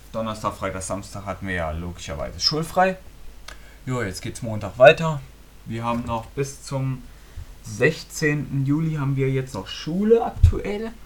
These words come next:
Ich hab nur bis zum fünfzehnten Schule, da ich Abschlussschüler bin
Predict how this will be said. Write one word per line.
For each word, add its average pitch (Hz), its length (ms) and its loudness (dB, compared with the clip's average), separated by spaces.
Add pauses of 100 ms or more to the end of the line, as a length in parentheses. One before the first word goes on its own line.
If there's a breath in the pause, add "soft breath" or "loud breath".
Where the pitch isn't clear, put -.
(460 loud breath)
Ich 139 180 -6
hab 143 160 -6
nur 123 160 -4
bis - 200 -8
zum 101 120 -4
fünfzehnten 127 560 -2
Schule, 135 360 -2
da 85 180 -2
ich 90 180 -6
Abschlussschüler 160 720 -2
bin 156 380 0